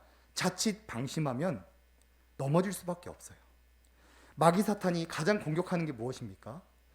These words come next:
담임 목사를 공격합니다. 전쟁을 할 때 적 사령관만 죽이면 이길 수 있듯이 담임 목사가 넘어지고 우리 장로님들이 넘어지면 교회는 덩달아 넘어지게 되는 거예요. 하지만 우리가 넘어지지 않는 교회,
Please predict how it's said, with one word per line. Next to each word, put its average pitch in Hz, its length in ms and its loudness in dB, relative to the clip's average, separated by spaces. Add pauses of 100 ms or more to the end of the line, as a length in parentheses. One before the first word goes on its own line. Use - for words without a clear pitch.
담임 165 300 4
목사를 151 340 -2
공격합니다. 107 580 -14 (640)
전쟁을 196 460 10
할 160 180 4
때 170 260 2 (160)
적 214 220 10
사령관만 233 680 4
죽이면 160 380 -2
이길 208 180 2
수 - 160 -8
있듯이 - 500 -12 (340)
담임 208 280 6
목사가 196 380 2
넘어지고 113 580 -10 (220)
우리 220 180 2
장로님들이 208 600 8
넘어지면 131 680 -4
교회는 208 460 6
덩달아 139 580 0 (280)
넘어지게 147 560 0
되는 95 240 -14
거예요. 98 140 -20 (540)
하지만 226 300 6
우리가 185 480 6 (260)
넘어지지 220 580 10
않는 135 340 -4
교회, - 140 -20